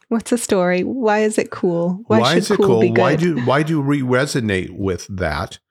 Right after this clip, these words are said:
Speaker 1: Mm-hmm.
Speaker 2: Yeah, and why is cool good? Uh, and why, why do we pay thousands of dollars for our children to be taught this cool stuff? Can't we just, you know, put 'em in front of a T V and I'm sure they'll learn plenty of cool stories that way. Why do we need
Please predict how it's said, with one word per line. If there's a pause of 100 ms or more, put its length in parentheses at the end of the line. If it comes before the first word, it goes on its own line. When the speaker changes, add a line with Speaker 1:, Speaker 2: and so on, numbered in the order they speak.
(160)
Speaker 1:
Mm-hmm. (100)
Speaker 2:
Yeah,
and
why
is
cool
good? (1040)
Uh,
and
why,
why
do
we
pay
thousands
of
dollars
for
our
children
to
be
taught
this
cool
stuff?
Can't
we
just,
you
know,
put
'em
in
front
of
a
T
V
and (1000)
I'm
sure
they'll
learn
plenty
of
cool
stories
that
way. (800)
Why
do
we
need